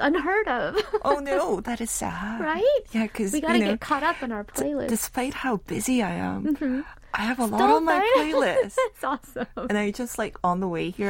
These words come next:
Speaker 2: I was listening to a podcast about
Speaker 1: Yeah.
Speaker 2: this new movie called The Book Club. It's
Speaker 1: Mm.
Speaker 2: coming out in the U S, and
Speaker 1: Yeah.
Speaker 2: it stars, like, Diane Keaton and
Speaker 1: Oh,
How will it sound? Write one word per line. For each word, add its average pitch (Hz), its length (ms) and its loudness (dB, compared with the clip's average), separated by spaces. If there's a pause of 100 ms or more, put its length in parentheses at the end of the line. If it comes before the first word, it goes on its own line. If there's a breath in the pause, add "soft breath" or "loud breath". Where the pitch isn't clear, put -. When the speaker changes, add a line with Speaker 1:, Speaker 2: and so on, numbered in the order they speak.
Speaker 2:
I 165 60 0
was 170 160 -4
listening 180 320 -6
to 185 180 -2
a - 60 -6
podcast 214 640 -4
about 262 160 2
Speaker 1:
Yeah. 247 120 0
Speaker 2:
this - 220 -6
new 165 260 0
movie 165 440 -2
called - 400 -6
The - 80 -6
Book - 240 -10
Club. 196 320 0 (100)
It's 262 160 0
Speaker 1:
Mm. 349 640 2
Speaker 2:
coming 196 220 2
out 196 100 0
in 190 160 -2 (100)
the 143 60 -6 (180)
U 151 100 0
S, - 440 -2
and 262 100 2
Speaker 1:
Yeah. 165 80 -2
Speaker 2:
it 165 60 -8
stars, - 280 -4
like, - 220 -8
Diane 185 400 -2
Keaton - 480 -8
and 175 560 2
Speaker 1:
Oh, 311 320 2